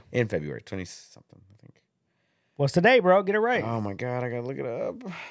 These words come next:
Speaker 2: Wow. Scrub. Um, oh, shit. Anyway, the last one I wrote down was, um,
Speaker 1: Twenty-ninth.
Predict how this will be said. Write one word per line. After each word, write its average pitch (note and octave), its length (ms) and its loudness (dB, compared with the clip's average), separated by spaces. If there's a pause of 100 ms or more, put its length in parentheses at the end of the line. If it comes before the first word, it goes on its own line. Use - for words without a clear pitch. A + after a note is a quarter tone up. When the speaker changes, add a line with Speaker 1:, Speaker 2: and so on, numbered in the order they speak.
(140)
Speaker 2:
Wow. A#2+ 480 -8 (400)
Scrub. - 540 -10 (1200)
Um, A2 420 -10 (140)
oh, - 140 -12 (100)
shit. - 240 -8 (100)
Anyway, E3 260 6
the D3 100 6
last D#3+ 220 4
one D#3 100 0
I A#2+ 60 2
wrote A#2+ 260 0
down B2+ 420 4 (540)
was, C3 240 2
um, B2 280 4
Speaker 1:
Twenty-ninth. F#2 440 -4